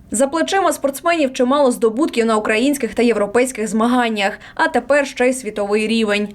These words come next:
Кажуть, зупинятися не планують, адже саме спорт робить їх щасливими.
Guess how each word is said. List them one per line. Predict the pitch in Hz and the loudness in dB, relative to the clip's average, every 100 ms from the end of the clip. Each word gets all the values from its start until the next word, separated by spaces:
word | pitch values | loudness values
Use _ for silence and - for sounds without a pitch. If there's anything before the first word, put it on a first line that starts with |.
| - | -2
Кажуть, | 254 226 202 196 196 | 0 0 -2 -10 -2
зупинятися | 247 247 302 302 254 226 | 0 2 0 -2 -2 0
не | 233 | 0
планують, | 233 214 247 226 196 - | 0 2 2 2 0 -4
адже | 214 226 | -2 0
саме | 254 247 226 | 0 0 -2
спорт | - 247 262 226 | 0 0 0 -2
робить | 202 202 202 | -6 -8 -8
їх | 202 190 - - | -8 -8 -12 -12
щасливими. | - 233 - 220 214 208 196 | -4 -2 2 2 2 2 0